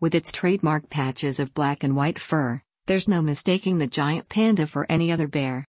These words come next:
Now scientists have a better idea of why pandas have this distinctive pattern, and it could all come down to the lengths the poor old animal has to go to just to get enough to eat.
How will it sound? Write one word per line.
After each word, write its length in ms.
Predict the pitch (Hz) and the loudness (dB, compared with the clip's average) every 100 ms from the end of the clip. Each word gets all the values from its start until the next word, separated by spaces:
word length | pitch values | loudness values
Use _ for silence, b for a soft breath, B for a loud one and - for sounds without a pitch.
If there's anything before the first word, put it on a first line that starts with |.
| _ _ _ _ _ - | _ _ _ _ _ 0
Now 220 | 196 156 | 2 2
scientists 600 | 147 165 170 156 135 - | 0 0 2 0 -2 -2
have 100 | 160 | -2
a 60 | 147 | 0
better 300 | 151 165 185 | 0 2 2
idea 360 | 160 165 151 | 2 0 0
of 120 | 135 147 | 0 0
why 180 | 151 | 0
pandas 460 | 156 170 165 135 127 | 0 0 0 0 0
have 160 | 139 127 | 0 0
this 160 | 127 | -2
distinctive 540 | - - 165 160 135 - | -4 -2 0 0 -2 -4
pattern, 480 | 151 135 135 131 - _ | -4 -2 -4 -6 -10 _
and 160 | - 202 | 0 2
it 100 | 202 | 2
could 160 | 196 165 | 2 2
all 180 | 156 | 0
come 240 | 139 160 156 | 0 0 2
down 260 | 139 131 | 2 2
to 100 | 135 | 2
the 120 | 151 143 | 0 0
lengths 360 | 139 147 - | 0 -2 -4
the 120 | - | -6
poor 280 | 143 160 160 | -4 0 0
old 200 | 165 147 | 0 0
animal 440 | - 147 147 131 127 | 0 0 2 2 0
has 180 | 151 | 0
to 100 | - | -2
go 160 | 147 143 | 0 0
to 120 | 135 | 0
just 260 | - 135 - | -2 -2 -2
to 80 | 156 | -2
get 140 | 147 | 0
enough 240 | 143 143 | 0 -2
to 200 | - 147 | -2 0
eat. 320 | 143 156 233 | 2 0 -2